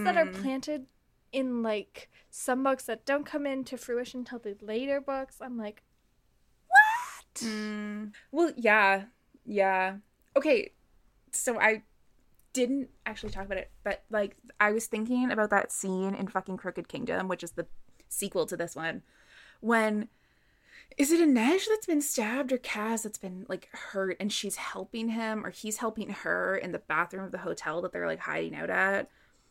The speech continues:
Speaker 2: And, like,
Speaker 1: I
Speaker 2: they
Speaker 1: can't
Speaker 2: can't,
Speaker 1: remember.
Speaker 2: like, it is, like, it's too, I, I think it's, I think it's Inej that's been hurt, and Kaz is trying to help her either stitch herself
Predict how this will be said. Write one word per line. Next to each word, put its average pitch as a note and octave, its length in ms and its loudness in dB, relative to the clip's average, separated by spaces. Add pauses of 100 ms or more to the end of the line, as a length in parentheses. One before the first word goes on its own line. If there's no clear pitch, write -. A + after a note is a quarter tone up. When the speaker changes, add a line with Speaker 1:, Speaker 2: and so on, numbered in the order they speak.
(800)
Speaker 2:
And, G3 200 -2 (140)
like, G3+ 320 4 (1040)
Speaker 1:
I C4+ 80 -4
Speaker 2:
they G3 120 4
Speaker 1:
can't C4 140 0
Speaker 2:
can't, - 120 -6
Speaker 1:
remember. - 300 0
Speaker 2:
like, G3 140 0
it F#3 100 2
is, F#3 160 -2
like, F3 200 -2
it's - 160 -4
too, - 280 -8
I, G3 120 4 (100)
I G#3 60 -2
think C4 220 0
it's, D#4 220 2
I A3+ 100 8
think A#3+ 180 2
it's D#4 120 -2
Inej G3+ 360 2
that's G#3+ 160 -6
been F#3+ 140 -2
hurt, F3 520 0
and E3+ 120 -12
Kaz F3+ 320 0
is A3 100 -4
trying A#3+ 160 -6
to A3+ 60 -8
help G3 320 0
her G#3 340 -2 (480)
either F#3+ 220 -2
stitch - 520 -2
herself D#4 440 -4